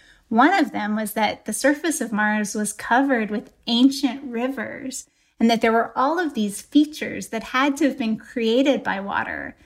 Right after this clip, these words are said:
So even though there was no water today on the surface in liquid form, even though the pressure was too low and the temperature was too cold,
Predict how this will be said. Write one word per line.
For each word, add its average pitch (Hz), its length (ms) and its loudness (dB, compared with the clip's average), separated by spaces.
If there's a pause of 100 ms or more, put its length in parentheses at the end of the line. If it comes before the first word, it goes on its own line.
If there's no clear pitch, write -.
(220)
So - 120 -4
even 320 300 4
though 240 420 4 (280)
there 240 100 2
was 233 120 0
no 247 120 0
water 226 760 0 (160)
today 233 800 -2 (240)
on 233 200 2
the 214 100 -2
surface 214 420 -6
in 208 220 -2
liquid 220 340 -2
form, 208 460 0
even 254 180 4
though 233 100 2
the 220 100 -8
pressure 226 640 -2
was 220 160 0
too 220 240 0
low 214 340 4
and 233 120 -4
the 208 60 -6
temperature 226 760 -2
was 226 180 -2
too 233 200 -2
cold, 220 580 0